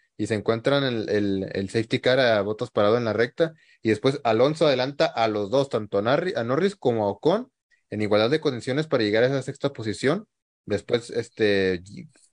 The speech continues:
no, no llega, no llega Sainz porque no, no puede. Y bueno, retomando un poco lo, lo de Checo, yo creo que,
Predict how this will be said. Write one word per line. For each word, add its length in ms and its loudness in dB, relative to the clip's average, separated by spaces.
no, 280 -2
no 100 0
llega, 260 2
no 160 -6
llega 180 2
Sainz 300 0
porque 240 -4
no, 340 -2
no 160 0
puede. 380 2
Y 60 -2
bueno, 440 2
retomando 400 0
un 60 -4
poco 200 0
lo, 120 2
lo 140 4
de 140 2
Checo, 320 -2
yo 140 2
creo 200 2
que, 400 2